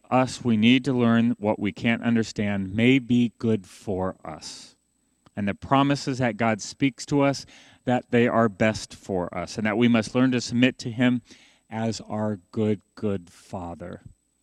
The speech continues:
as our parent who loves us, and we do that in faith. When we don't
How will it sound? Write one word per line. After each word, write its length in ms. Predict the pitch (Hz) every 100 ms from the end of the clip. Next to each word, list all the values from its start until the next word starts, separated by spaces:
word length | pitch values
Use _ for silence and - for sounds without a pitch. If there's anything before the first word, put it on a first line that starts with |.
| _ _ _ _
as 220 | - 107 -
our 200 | 117 117
parent 560 | - 117 113 113 113
who 180 | - 123
loves 420 | 104 98 95 92
us, 260 | 101 95 -
and 160 | 107
we 180 | 101 101
do 260 | 87 107 110
that 340 | 104 98 101 - _ _ -
in 240 | 120 113
faith. 600 | 104 - - 117 101 -
When 180 | 120 113
we 120 | 110
don't 340 | 101 127 139